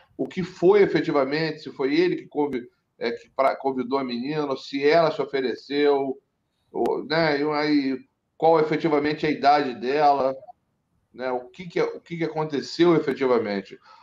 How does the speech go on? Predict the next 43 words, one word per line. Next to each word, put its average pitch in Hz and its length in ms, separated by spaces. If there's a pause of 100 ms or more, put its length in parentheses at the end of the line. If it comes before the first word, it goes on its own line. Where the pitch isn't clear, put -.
Agora, 139 380
o 156 80
Mustaine 190 720 (200)
tomou 196 560
a, 190 720
a - 20
medida 180 460
que, - 60
se - 80
eu 175 40
fosse 165 320
eu, 170 560
no 147 80
lugar 147 280
dele, 147 360 (340)
tomaria. 180 520
Falava, 143 320
Cara, 110 360 (400)
nesse 120 640
momento, 165 640 (580)
filho, 123 360
senta 165 420
aí, 165 500 (440)
a - 140
banda 143 280
vai 156 200
continuar, 160 580
porque 165 220
você 147 240
vai 151 180
me, 160 200
ou 156 120
seja, 147 240
isso 143 140
daí 143 160
vai 147 160
me 180 80
gerar 156 260
prejuízo, 127 540
porque 131 160
vai 110 200
gerar 107 220
prejuízo, 113 480